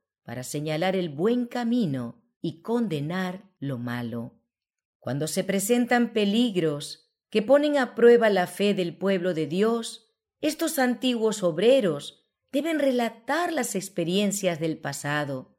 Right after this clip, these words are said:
cuando en crisis semejantes la verdad fue puesta en duda y se introdujeron sentimientos extraños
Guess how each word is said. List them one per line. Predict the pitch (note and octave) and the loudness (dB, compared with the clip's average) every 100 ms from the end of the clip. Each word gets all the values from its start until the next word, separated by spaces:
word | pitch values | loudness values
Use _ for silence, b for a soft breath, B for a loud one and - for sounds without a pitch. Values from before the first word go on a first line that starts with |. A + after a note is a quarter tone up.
| _ | _
cuando | - D3 D3 | -4 -2 0
en | F3 F3 - | 0 -2 -2
crisis | B3+ D4 C4 B3 - | 2 2 2 -2 0
semejantes | G#3 F#3+ F#3 G#3+ B3+ C#4 - D#3+ C3+ - _ _ _ - | 0 0 -2 -2 -2 -2 -4 -4 -4 -12 _ _ _ -12
la | B2 | -6
verdad | C3+ C3+ E3 F#3+ G3 G3 - _ _ _ | -6 -4 -2 0 0 -2 -12 _ _ _
fue | - F3+ F3 | -4 -2 -2
puesta | - G3+ C4 C4 - C#3 | -4 2 2 2 -8 -6
en | C3+ B2+ | -6 0
duda | G#3+ C#4+ F#3+ B2+ - _ _ _ _ _ | 0 2 0 -4 -10 _ _ _ _ _
y | B2 | -8
se | A#2+ D#3 | -4 -4
introdujeron | E3 F#3 F#3 F#3+ G#3+ A#3 A3+ | -2 0 2 0 0 0 0
sentimientos | G#3 D#4 D#4 D4 C4+ A#3+ C#4+ D4 C4 F#3+ | -2 -2 -2 0 2 4 2 2 0 0
extraños | F#3+ - - G3 A3 G#3+ F3+ D#3+ - | -2 -6 -2 2 2 2 0 -2 -12